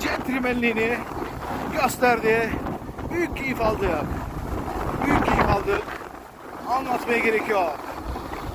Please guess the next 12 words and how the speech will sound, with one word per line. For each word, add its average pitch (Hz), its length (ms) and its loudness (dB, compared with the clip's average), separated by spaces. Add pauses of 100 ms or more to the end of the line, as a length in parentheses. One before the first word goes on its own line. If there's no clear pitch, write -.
(140)
Erciyes 214 400 -2
Kayak 185 280 0
Merkezi'nde - 640 -2
arkamızda 226 560 0
kollayarak 190 540 0
slalom 175 380 0
yapıyoruz. 170 420 -2 (4000)
Gülmez'e, 226 560 4 (1500)
Gülmez'i 285 420 0
bir 254 60 -4
güldürmem 247 480 0
lazım 214 280 2